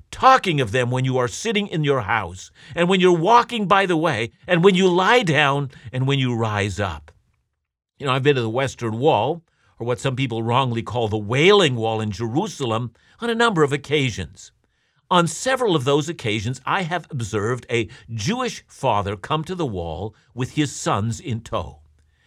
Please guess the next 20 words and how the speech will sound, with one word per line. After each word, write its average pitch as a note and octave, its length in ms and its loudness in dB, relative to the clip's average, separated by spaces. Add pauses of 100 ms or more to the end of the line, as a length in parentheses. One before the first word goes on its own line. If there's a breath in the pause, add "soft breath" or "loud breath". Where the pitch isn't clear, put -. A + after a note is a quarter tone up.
(140 soft breath)
He F3+ 120 -2
has D#3+ 100 4
the D#3 80 0
Hebrew E3 340 0
scriptures G#2 600 -4
with G#2 180 -6
him, F#2+ 180 -4
and, A#2+ 280 -6 (280 loud breath)
and B2 220 0
as D#3 220 2
he's D#3+ 300 -8
there, G2+ 300 -2 (160 loud breath)
he D3 140 0
has D3 220 0
his C#3+ 200 -2
sons E3+ 440 0
read D#3+ 420 0
from E3+ 200 -8
the E3 100 -6
scripture, G#2 560 -8